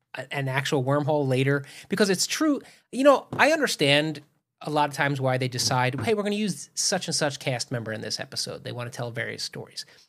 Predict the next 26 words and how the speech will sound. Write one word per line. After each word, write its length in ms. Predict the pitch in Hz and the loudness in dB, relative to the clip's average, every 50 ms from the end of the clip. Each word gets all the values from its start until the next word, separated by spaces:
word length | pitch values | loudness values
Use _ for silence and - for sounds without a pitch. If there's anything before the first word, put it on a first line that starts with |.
| _ - - - | _ -20 -4 0
But 100 | - 190 | 2 4
in 140 | 196 202 180 | 4 4 2
this 280 | 185 269 277 - - | 2 2 2 2 0
one, 160 | - 190 175 151 | 2 2 2 2
the 80 | 131 | 0
practicality 760 | 135 - 170 165 165 - 143 - - 123 123 131 139 135 143 | 0 0 0 0 0 -2 -6 -6 -4 -2 0 0 2 2 2
of, 120 | 135 123 120 | 0 -2 -4
of 280 | 117 113 - 143 123 | -6 -8 -8 -6 -4
the 80 | 120 135 | -4 -4
team 560 | 135 - - - 156 147 143 151 165 170 170 | -4 -4 -6 -4 -2 0 0 0 0 0 0
that 300 | 160 143 123 - - _ | 2 0 -2 -2 -6 _
goes 360 | - 135 127 127 135 135 135 | -4 -2 0 0 0 0 0
in 80 | 147 135 | 0 0
the 60 | 127 | -2
search, 500 | - - - 139 135 139 135 - - - - | -2 -2 -2 -2 -2 -2 -4 -6 -10 -8 -4
like, 180 | - 143 135 135 139 | -4 -4 -4 -4 -2
yeah, 220 | 156 180 202 214 202 | 0 2 4 6 6
I 80 | 185 | 4
know 160 | 175 170 175 180 | 4 4 4 2
that 180 | 170 139 135 | 2 0 0
Dax 300 | - - 120 127 131 - | -4 -4 -4 -4 -4 -6
is 120 | - 131 127 | -6 -4 -4
in 160 | 123 117 113 | -6 -6 -6
medical 680 | 113 113 117 127 131 131 - 143 135 135 135 135 139 139 | -6 -4 -4 -4 -4 -6 -6 -6 -4 -2 -2 -2 -2 -4
stress, 540 | - - - - - 156 147 139 139 - - | -6 -8 -6 -2 0 0 0 0 0 -2 -4
but 340 | - _ - 135 123 127 - | -4 _ -2 -2 -2 -4 -6